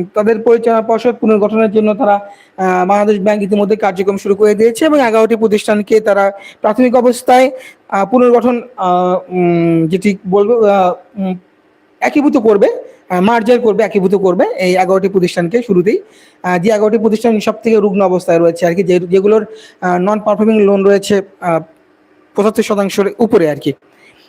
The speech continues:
তো এই, এই যদি, এই যদি, আহ, পুঁজিবাজারের যদি অবস্থা, কোম্পানিগুলোর যদি এই অবস্থা হয়, তাহলে বিনিয়োগকারীরা আসলে,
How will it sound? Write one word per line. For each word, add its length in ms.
তো 160
এই, 320
এই 380
যদি, 240
এই 360
যদি, 180
আহ, 240
পুঁজিবাজারের 720
যদি 260
অবস্থা, 800
কোম্পানিগুলোর 520
যদি 180
এই 80
অবস্থা 440
হয়, 220
তাহলে 320
বিনিয়োগকারীরা 540
আসলে, 300